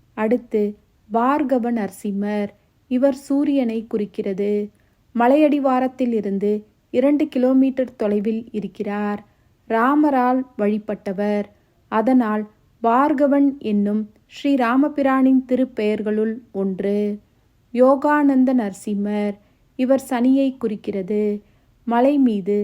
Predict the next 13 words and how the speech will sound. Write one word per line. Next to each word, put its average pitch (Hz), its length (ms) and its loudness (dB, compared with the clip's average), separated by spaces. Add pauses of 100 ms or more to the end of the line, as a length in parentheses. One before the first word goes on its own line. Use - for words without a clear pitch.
(380)
தென்கிழக்கு 285 640 2
திசையில் 208 520 -4 (380)
நான்கு 277 400 2
கிலோமீட்டர் 262 720 2
தூரத்தில் 214 580 -4 (140)
இருக்கிறார். 208 720 -6 (460)
உக்கிரமாக 294 800 2
அவதரித்த 240 640 -2
நரசிம்மர் 208 680 -4 (380)
இங்கே 277 300 4 (100)
யோக 262 340 4
நிலையில் 220 500 0 (140)
இருக்கிறார். 208 720 -6